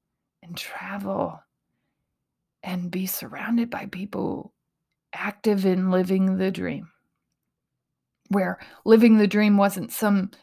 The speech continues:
snarky comment down corporate hallways,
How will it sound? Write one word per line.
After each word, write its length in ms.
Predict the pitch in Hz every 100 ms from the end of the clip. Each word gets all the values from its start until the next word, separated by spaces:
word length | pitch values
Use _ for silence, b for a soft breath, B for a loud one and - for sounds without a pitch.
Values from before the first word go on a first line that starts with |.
| -
snarky 720 | - 214 202 202 202 175 - b b b b b _ _ -
comment 680 | 208 208 196 165 156 - _ _ _ _ _ -
down 440 | 180 175 196 190
corporate 500 | - - 208 208 -
hallways, 840 | - - 196 208 170 - - - -